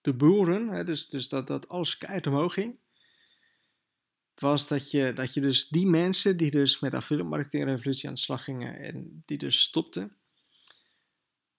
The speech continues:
dat die mensen ineens van de een op de andere dag, eh, een soort van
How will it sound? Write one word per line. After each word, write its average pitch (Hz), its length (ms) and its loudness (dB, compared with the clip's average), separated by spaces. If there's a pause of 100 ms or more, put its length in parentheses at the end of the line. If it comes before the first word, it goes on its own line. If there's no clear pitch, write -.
(120)
dat 135 420 0
die 170 140 2
mensen 160 580 2 (160)
ineens 196 520 6
van 175 140 2
de 160 180 2
een 226 100 2
op 208 80 0
de 180 60 0
andere 175 400 0
dag, 151 500 2
eh, 127 360 -6
een 139 280 -6
soort 151 320 4
van 143 460 2